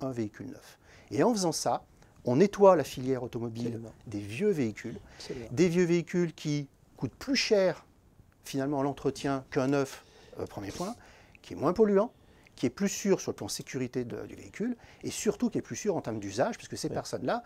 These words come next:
Speaker 1: c'est leur outil de travail. Si elles ne viennent pas deux fois, trois fois de suite à cause d'un problème de voiture,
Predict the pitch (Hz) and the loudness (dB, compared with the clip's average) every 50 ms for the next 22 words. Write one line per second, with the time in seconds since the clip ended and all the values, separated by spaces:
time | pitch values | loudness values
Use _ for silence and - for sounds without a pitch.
0 | - - - - - 127 117 120 135 - - 170 - - 190 185 185 156 127 107 | -12 -16 -12 -8 -4 -2 0 0 0 0 -4 -6 -6 -4 -2 0 0 0 0 -2
1 | - - - - - - - - 139 127 143 147 147 - 151 127 127 160 151 - | -4 -10 -20 -20 -16 -6 0 0 4 6 6 4 6 4 4 4 4 2 2 2
2 | 180 147 - - 180 - - - 165 151 139 - - 165 131 127 123 - 151 - | 0 0 2 2 0 0 2 2 2 2 2 0 -2 -6 -6 -6 -6 -8 -6 -6
3 | 123 - - 151 127 123 107 - 117 104 101 101 98 - - - 202 226 226 | -4 -2 -2 -2 0 -2 -2 -4 -4 -6 -6 -8 -10 -8 -4 0 0 0 0